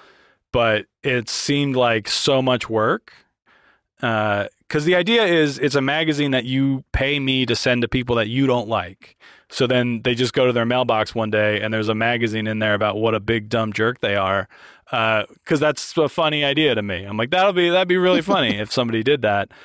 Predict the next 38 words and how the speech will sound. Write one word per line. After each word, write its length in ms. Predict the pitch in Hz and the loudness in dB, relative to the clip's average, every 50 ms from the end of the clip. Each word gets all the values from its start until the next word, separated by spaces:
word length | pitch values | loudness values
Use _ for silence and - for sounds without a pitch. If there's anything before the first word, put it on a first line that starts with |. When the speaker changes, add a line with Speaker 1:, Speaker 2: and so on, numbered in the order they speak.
| - - - _ _ - | -20 -20 -20 _ _ -4
Speaker 1:
But 340 | - 123 117 113 113 104 120 | -2 0 0 0 0 -2 -2
then 120 | 131 131 131 | 0 0 0
I'm 80 | 123 | 2
like, 180 | 120 117 113 - | 0 0 -2 0
"Oh, 220 | 147 147 127 104 90 - | 0 0 0 0 -2 -4
who's 240 | - - 233 247 208 | -4 -2 -2 0 2
got 160 | 214 202 170 | 0 0 -2
the 80 | 156 - | -2 -4
time 260 | - 147 143 139 127 | -2 0 0 0 0
to 80 | 113 107 | -2 -2
write 220 | 110 120 127 127 | 0 0 2 2
a 80 | 113 92 | 0 0
whole 240 | 90 113 123 127 120 | 0 0 0 0 0
magazine 540 | 113 110 110 113 113 107 101 101 95 - - - - | 0 0 0 -2 -2 -4 -6 -6 -8 -8 -8 -10 -16
<laughs> 120 | - - - | -12 -6 -4
about 460 | - 147 127 127 117 113 104 120 127 | -4 -2 0 0 0 0 -2 -6 -8
jerks?" 480 | - - 117 117 110 101 - - - _ - - - - - - - _ - | -4 -2 0 0 0 -2 -4 -16 -20 _ -20 -20 -20 -20 -20 -20 -16 _ -4
And 180 | 135 131 131 131 | -2 0 0 2
then 460 | 127 127 123 123 123 120 107 - 131 | 2 2 2 0 -2 -4 -6 -6 -4
when 260 | 143 139 135 131 123 | 0 2 2 4 4
a 140 | 123 120 120 | 2 2 0
global 340 | 117 135 135 139 135 147 135 | 2 2 2 2 2 2 0
pandemic 480 | - 139 139 131 131 139 156 180 170 - | 2 0 0 2 2 2 2 0 -2 -2
struck, 300 | - - 131 120 - - | 0 2 2 2 2 0
I 40 | |
was 120 | 113 113 110 | -2 0 0
like, 120 | 110 104 101 | -2 -2 -2
"Oh, 160 | 147 180 160 | 0 0 0
it 80 | 127 - | 0 -2
turns 260 | - 170 185 170 156 | -2 -2 -2 0 2
out 240 | 180 180 175 156 - - - | 2 2 2 0 -2 -4 -2
I 200 | - 151 170 180 | 0 0 2 2
do. 380 | 165 139 139 143 143 139 127 - - | 2 2 2 4 2 2 0 -2 -4
I've 160 | - 151 151 | -4 -2 0
got 180 | 151 143 131 135 | -2 -2 -2 -4
the 60 | 123 | -8
time." 400 | - - 127 120 117 123 123 - - _ _ _ _ - - - - - - - | -6 -2 0 0 2 0 0 -2 -6 _ _ _ _ -20 -20 -20 -20 -20 -16 -8
Um, 520 | - 117 117 113 110 113 110 110 107 101 | -4 -2 0 0 0 0 -2 -4 -6 -10